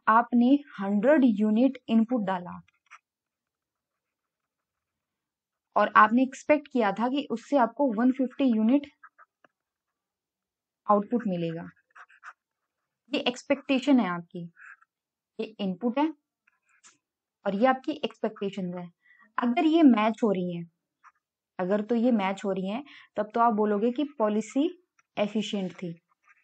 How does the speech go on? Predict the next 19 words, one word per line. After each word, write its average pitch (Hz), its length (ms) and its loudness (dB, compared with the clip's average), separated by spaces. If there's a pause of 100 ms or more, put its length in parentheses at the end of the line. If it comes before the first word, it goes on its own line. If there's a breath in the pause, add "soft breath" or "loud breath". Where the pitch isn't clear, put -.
(640)
इसको - 220 -2
बोलते 240 280 0
हैं - 80 -6
efficiency 233 640 0
standard। 175 440 -10 (840 loud breath)
दूसरा, 233 480 4 (880)
ये 214 180 2
तो 320 120 2
ठीक 269 280 0
है, 180 80 0
ये 220 240 0
एक 220 140 -2
aspect 208 360 -2
तो 202 60 -8
ठीक 190 280 -10
है, 180 140 -10 (540)
लोग 269 280 8
चाहते 262 340 4
थे 269 240 0